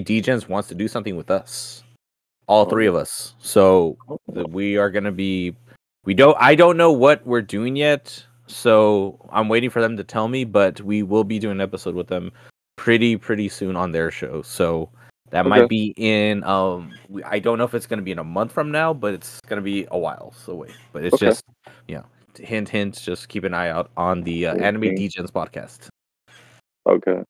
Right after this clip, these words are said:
Speaker 1: Other than that, though, boys, it's, uh,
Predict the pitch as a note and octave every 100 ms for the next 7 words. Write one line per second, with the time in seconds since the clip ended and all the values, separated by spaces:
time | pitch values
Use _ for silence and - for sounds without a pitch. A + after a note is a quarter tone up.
0 | _ _ _ _ _ _ _ - D3 C#3
1 | D3 F3+ F3 _ _ E2+ A#2 D3+ - -
2 | _ _ - F2 F2+ F2+ F2